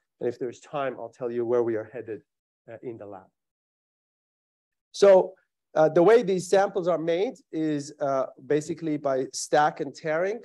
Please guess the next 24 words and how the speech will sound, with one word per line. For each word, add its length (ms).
Uh, 100
you 160
can 340
take 240
a 60
piece 260
of 120
graphene, 540
which 180
you 40
have 80
scotch 360
taped 340
on 120
a 60
piece 240
of 80
silicon. 560
There 100
are 60
many 300
different 320
methods 460
of 200